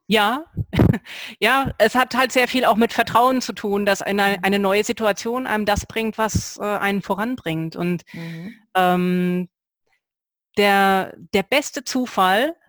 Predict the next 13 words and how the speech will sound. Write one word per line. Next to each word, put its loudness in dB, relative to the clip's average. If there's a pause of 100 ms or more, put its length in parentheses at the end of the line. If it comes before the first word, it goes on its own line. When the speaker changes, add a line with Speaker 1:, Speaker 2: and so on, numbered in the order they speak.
(220)
Speaker 1:
ähm, 0 (120)
ist 0
privater 0
Natur. 0
Der 2
war 4
Speaker 2:
Mhm. -2
Speaker 1:
vor -4
ein 0
paar 0
Jahren, 0
ähm, 2
als -4